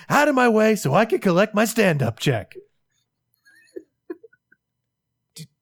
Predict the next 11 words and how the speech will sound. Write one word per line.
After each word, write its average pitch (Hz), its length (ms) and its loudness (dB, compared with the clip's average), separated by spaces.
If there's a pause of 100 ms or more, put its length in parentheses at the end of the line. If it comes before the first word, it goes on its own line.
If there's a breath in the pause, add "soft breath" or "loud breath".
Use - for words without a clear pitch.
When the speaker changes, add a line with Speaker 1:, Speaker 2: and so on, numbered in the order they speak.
(680)
Speaker 2:
did, 156 180 0
I 165 60 0
look 180 200 2
over 175 120 2
at 143 80 0
Just 156 240 0
Mike 151 200 2
and 151 100 2
I 143 60 2
go, 123 320 0
"Did, - 160 -14